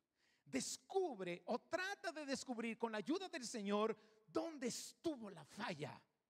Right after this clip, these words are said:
Porque si es una promesa de Dios, no fue Dios el que falló. Si es una idea de Dios, no fue Dios el que no quiso que se concretara. Si es un plan de Dios, si es una visión de Dios, no es Dios el que está impidiendo. ¿Cuántos están de acuerdo conmigo?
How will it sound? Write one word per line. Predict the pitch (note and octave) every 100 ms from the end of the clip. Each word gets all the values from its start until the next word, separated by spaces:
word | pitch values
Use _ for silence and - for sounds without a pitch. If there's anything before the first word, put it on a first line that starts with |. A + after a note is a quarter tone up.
| _ _ _ _ -
Porque | D#4 -
si | D4+ E4+
es | F#4 F#4
una | G4+
promesa | - C#4 D#4 - E4
de | D4
Dios, | A#3 B3+ D#4+ F#4+ - - _ -
no | C4+ F#4+
fue | C#4 G#4
Dios | G4 A4 D#4+
el | F#4+
que | - D4
falló. | C4+ B3+ D4 C4 G#3 C3+ - _ _ _ _ _ -
Si | - F4+
es | -
una | G#4 G4
idea | F4+ F4 E4+
de | D#4
Dios, | C#4+ D#4 E4+ - - -
no | C4 G4
fue | E4+ G#4
Dios | G4 G4+ A4 -
el | E4+
que | D4
no | D#4 F4+ -
quiso | G#4 A3+ F#4+
que | E4+
se | - D#4
concretara. | D#4+ C#4 D#4 D4+ D#4+ F4 F#4 F4 B3+ - - _ _ _ _ -
Si | - G4
es | G4
un | G4+ F#4
plan | F#4 F4+ F4+
de | E4+
Dios, | D4+ D#4+ F4
si | -
es | F#4+
una | G4 G#4
visión | F4 D#4+ - F4
de | E4+
Dios, | D4 C#4+ D#4 - -
no | B3+ F#4+
es | G#4+ G4
Dios | G4+ G#4+ E4
el | F4+
que | D4+
está | B3+ D#4
impidiendo. | D#4 D#4+ D4+ D#4+ F4 D#4
¿Cuántos | B3+ D4+ D#4
están | D4 D#4 D#4
de |
acuerdo | D#4 E4 D#4+
conmigo? | E4+ E4+ F#4+ F#4+ E4 F#3+